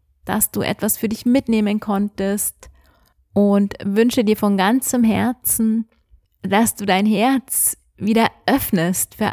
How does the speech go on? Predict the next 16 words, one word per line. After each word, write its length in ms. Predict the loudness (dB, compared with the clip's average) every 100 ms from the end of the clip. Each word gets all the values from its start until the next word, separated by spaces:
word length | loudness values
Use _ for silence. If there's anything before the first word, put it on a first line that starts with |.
| -2
all 260 | 2 4 4
das, 260 | 2 0
was 140 | -2 -2
das 200 | -4 -4
Leben 240 | -4 -4
zu 140 | -6
bieten 420 | -6 -8 -4 -6 -6
hat. 120 | -10 -18 -20 _ _ _ _ _ _
Wir 240 | -4 0 2
werden 260 | 2 2 -2 0
immer 420 | 2 4 4 2
wieder 500 | 2 2 2 -2 -6 _ _ _
Verluste 720 | -6 2 4 4 2 -2 -4
in 160 | -4 -2
unserem 340 | -4 -4 -4
Leben 460 | -2 -2 -2 -6